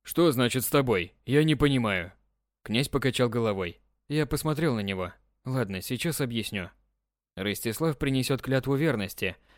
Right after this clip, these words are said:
как только у меня будет клан, вступив в него. А пока продолжит учиться под моим присмотром. Его финансовое обеспечение я беру на себя. Средств достаточно. Сдвинув брови, князь пристально всмотрелся в мое лицо.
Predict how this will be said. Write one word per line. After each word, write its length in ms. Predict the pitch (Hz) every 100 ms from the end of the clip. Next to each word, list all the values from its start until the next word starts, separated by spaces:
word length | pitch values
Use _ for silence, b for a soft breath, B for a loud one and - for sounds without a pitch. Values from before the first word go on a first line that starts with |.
| b
как 160 | 151 127
только 280 | 175 151
у 60 | 147
меня 240 | 139 135
будет 280 | 113 120 123
клан, 340 | - 117 92 92 _
вступив 460 | - 135 123 135 -
в 40 |
него. 300 | 104 95 85 _ _ b b b
А 120 | 101
пока 280 | 95 104 143
продолжит 460 | 135 139 143 127 135
учиться 380 | 131 170 -
под 160 | 101 110
моим 240 | 117 139
присмотром. 580 | 127 139 135 110 - 92 - _ _ _
Его 240 | - 95 113
финансовое 540 | 120 123 120 117 120
обеспечение 680 | 113 117 - 151 113 98 92
я 80 | 104
беру 200 | 131 143
на 120 | 135
себя. 360 | - 110 90 - _
Средств 460 | - 127 156 - 113
достаточно. 720 | 117 - 131 110 - 98 87 _ _ _ _ _ _ _
Сдвинув 460 | 101 101 113 107 104
брови, 280 | 139 175 165
князь 240 | 151 151
пристально 420 | - 143 151 143
всмотрелся 500 | 131 139 120 120 117
в 60 | 123
мое 200 | 127 127
лицо. 380 | 143 - 104